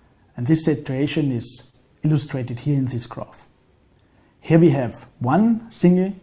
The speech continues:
antenna element at the transmitter, which is radiating electromagnetic wave fronts to the receiver on the right-hand side. The main issue with the wireless medium is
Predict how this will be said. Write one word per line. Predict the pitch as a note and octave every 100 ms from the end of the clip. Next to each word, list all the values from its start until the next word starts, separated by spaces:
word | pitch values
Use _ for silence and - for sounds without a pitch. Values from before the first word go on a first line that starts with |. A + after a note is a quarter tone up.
| _ _ _ _
antenna | B2 C#3+ D#3+
element | G3 F3 D#3+ D#3 C#3+
at | C3
the | -
transmitter, | - B2 C#3+ F#3 F#3 A#3 A#3 - _ _ _ _ _
which | - -
is | E3+ - -
radiating | C#3 G3+ F#3+ C3+ C#3 F3 G3+ A3 - - _
electromagnetic | C3 D#3 F3+ F3+ D3+ A#2 C#3 B2+ A2+
wave | C3+ D#3+ - -
fronts | - - D#3+ F#3 G#3+ - - _ _ _ _
to | - D3+
the | D#3+
receiver | E3+ E3+ D3 B2+
on | D#3+ F3
the |
right-hand | E3+ G2+ G#2 - G2+
side. | - - - _ _ _ _ _ _ _ _ - _ _ _ _
The | C#3
main | C#3 A#3+ C4+
issue | A3+ - F3+
with | C#3 A#2+ -
the | A2+ G2+ G2+ - _ _ _ _ _
wireless | A2+ E3+ F#3 B2
medium | D#3 F3+ D3+ A#2
is | C3+ D#3 -